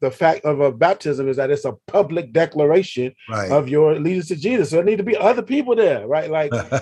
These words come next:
Speaker 1: that have made that same public allegiance. So there's certain things I think that are important that, that make us the church when we gather, that you know, there's an organization I was a part of that was like, "Yeah, we don't have to do that. Like, we just,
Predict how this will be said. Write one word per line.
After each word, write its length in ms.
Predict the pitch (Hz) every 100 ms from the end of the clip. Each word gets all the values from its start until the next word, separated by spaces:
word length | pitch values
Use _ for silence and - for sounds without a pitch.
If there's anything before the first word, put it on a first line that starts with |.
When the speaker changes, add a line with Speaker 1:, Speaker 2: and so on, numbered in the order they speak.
| -
Speaker 1:
that 140 | 143
have 220 | 170 190
made 340 | 156 190 196 170
that 200 | 196 -
same 300 | 196 196 185
public 360 | 196 170 175
allegiance. 500 | 170 185 202 143 117
So 80 | 143
there's 240 | 165 185 -
certain 360 | 180 190 151
things 340 | 151 175 165 131
I 100 | 120
think 300 | - 131 107 _ - - - _
that 140 | 143 147
are 200 | 135 120
important 540 | 107 - 185 175 120
that, 220 | 117 107 - -
that 220 | 127 120
make 320 | 110 120 151 147
us 140 | 127
the 100 | 110
church 280 | - 139 135
when 120 | 117
we 100 | 110
gather, 580 | 92 117 135 110 98 95 _ _ _ _
that 280 | 127 120 110 - _ _ _
you 80 | 143
know, 360 | 127 110 101 -
there's 220 | 175 151
an 60 | 170
organization 560 | 151 143 135 143 -
I 40 | 135
was 120 | 123
a 40 |
part 260 | - 160 147
of 140 | 139
that 100 | 131
was 120 | 127 127
like, 200 | 131 196
"Yeah, 160 | 196
we 100 | 156
don't 120 | 180 165
have 140 | 170
to 40 | -
do 100 | 131
that. 240 | 120 - 117
Like, 180 | 110 131
we 100 | 151
just, 300 | 160 143